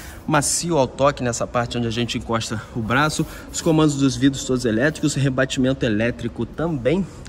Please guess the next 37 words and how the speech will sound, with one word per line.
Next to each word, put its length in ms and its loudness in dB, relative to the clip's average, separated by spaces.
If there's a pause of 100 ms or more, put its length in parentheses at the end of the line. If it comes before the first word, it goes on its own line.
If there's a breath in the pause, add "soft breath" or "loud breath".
(300 loud breath)
E 40 -4
na 160 4
saída 240 2
de 120 0
som, 320 2
essa 200 -2
moldura 420 0
diferente, 540 0
escrito 520 -4
Tigo, 460 0 (320 loud breath)
porta-objetos 880 2
e 60 -2
porta-garrafas. 1120 -2
Não 180 0
temos 280 -6
soleiras, 580 -2 (180)
as 160 -2
pedaleiras 560 0
são 320 -2 (100)
normais 600 -2 (420 loud breath)
e 60 -6
os 120 2
bancos 460 2
muito 560 4
bonitos, 580 2 (120)
muito 400 2
confortáveis, 760 0 (360 loud breath)
assim 280 0
como 380 4
em 100 2
todos 380 4
os 140 -2
carros 340 2
da 220 4
marca. 360 2
Olha 180 2
só, 300 2